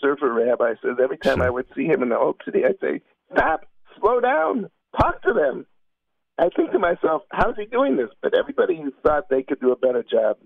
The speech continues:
Speaker 1: no one, i-, i-, no one ever did a better job. No one was ever more effective, because his wife, I think, put it the best. His wife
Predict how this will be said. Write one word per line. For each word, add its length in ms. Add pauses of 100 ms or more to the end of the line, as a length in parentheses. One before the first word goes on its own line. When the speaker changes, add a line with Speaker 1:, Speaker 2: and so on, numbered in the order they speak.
(100)
Speaker 1:
no 220
one, 340 (840)
i-, 280
i-, 140 (100)
no 340
one 460 (180)
ever 280
did 200
a 60
better 260
job. 360
No 200
one 160
was 180
ever 180
more 500
effective, 720 (800)
because 320 (360)
his 180
wife, 260
I 60
think, 240
put 160
it 100
the 100
best. 260 (1500)
His 160 (100)
wife 300